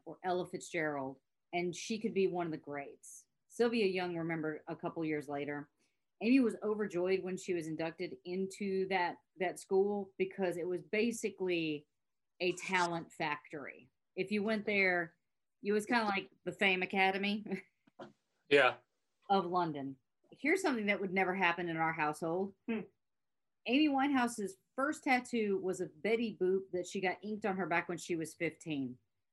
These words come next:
Speaker 1: Do you think I would have continued living if I had done that?
Speaker 2: No, probably not.
Speaker 3: You would have been murdered?
Speaker 1: Oh, Donna would have killed me.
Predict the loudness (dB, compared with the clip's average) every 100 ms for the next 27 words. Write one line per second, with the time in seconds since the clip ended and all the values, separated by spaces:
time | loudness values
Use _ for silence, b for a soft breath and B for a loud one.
0 | _ -2 2 2 0 -6 -6 2 4 6
1 | 6 4 -2 -2 0 0 -2 -2 0 0
2 | 0 -2 -4 -6 -2 0 0 -2 0 2
3 | 0 -4 -20 _ _ 2 4 6 6 6
4 | 2 0 0 -2 -4 _ _ _ _ -4
5 | -4 -4 -2 0 0 -2 2 2 6 4
6 | 4 2 0 -2 -2 0 0 0 0